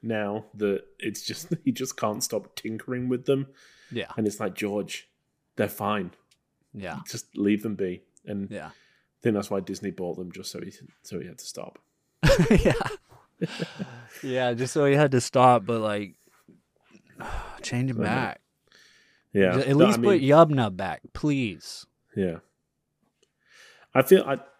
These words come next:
Speaker 1: you know, especially, there's money there. Just release the original non-edited V H S versions of them on Blu-ray.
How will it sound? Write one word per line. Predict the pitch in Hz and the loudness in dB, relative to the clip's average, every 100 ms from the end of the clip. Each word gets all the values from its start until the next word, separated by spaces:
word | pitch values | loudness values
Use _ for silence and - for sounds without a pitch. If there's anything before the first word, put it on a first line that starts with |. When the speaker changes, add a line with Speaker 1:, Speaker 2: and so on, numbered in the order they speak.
| _ | _
Speaker 1:
you | 135 120 | 0 2
know, | 98 95 | 2 0
especially, | - 139 - 127 117 107 - _ _ _ _ _ _ - - | 0 0 0 0 0 0 -6 _ _ _ _ _ _ -18 -16
there's | - 190 160 | 0 2 2
money | 156 160 | 0 2
there. | 110 98 95 | 2 2 0
Just | 160 - | -4 -4
release | 165 139 113 117 - | -2 0 0 -2 -4
the | - 104 | -2 0
original | 92 95 104 107 101 98 95 _ _ _ _ _ - | 0 -2 -6 -4 -4 -4 -6 _ _ _ _ _ -4
non-edited | 120 104 98 98 - 92 92 - 95 82 - _ _ 117 | 0 2 2 0 -6 -10 -10 -6 -6 -6 -16 _ _ -10
V | 104 98 | 0 0
H | 92 - | 0 -4
S | 95 - | -8 -8
versions | - 90 90 87 87 78 | -6 -6 -6 -10 -14 -10
of | 87 87 | -10 -8
them | 92 | -12
on | 87 | -10
Blu-ray. | 85 73 71 | -8 -8 -8